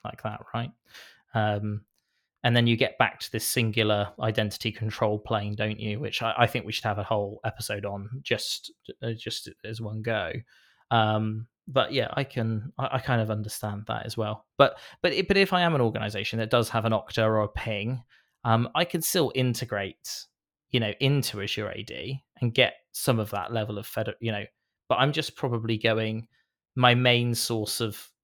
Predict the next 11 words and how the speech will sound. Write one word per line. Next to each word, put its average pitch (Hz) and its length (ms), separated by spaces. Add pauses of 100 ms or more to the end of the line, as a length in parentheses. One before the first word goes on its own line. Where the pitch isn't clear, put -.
identity 113 560
is 104 120
those 110 240
external 110 380
systems, 104 460
I'd 101 160
assume, 101 460
right? 107 320
And 107 200
we're 110 200
federating, 104 720